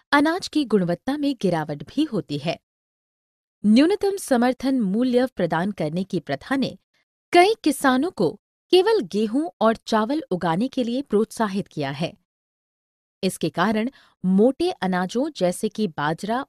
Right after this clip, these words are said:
और मक्का की कमी हो गई है। चावल की गहन कृषि से भूजल स्तर का अवक्षय होता है। खाद्य सुरक्षा में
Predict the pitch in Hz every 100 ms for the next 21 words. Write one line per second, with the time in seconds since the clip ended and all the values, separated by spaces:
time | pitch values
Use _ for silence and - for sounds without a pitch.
0 | - 160 156 170 - 262 - 294 - 202
1 | 151 160 147 139 143 170 - _ _ _
2 | - 349 339 427 - 381 214 214 269 294
3 | 208 214 302 330 - 131 - _ 185 180
4 | 277 302 311 311 - 208 214 226 226 -
5 | 180 185 - - 180 147 160 147 139 165
6 | - _ _ _ _ _ _ _ _ _
7 | _ _ - 294 349 381 427 - 226 -
8 | - 320 269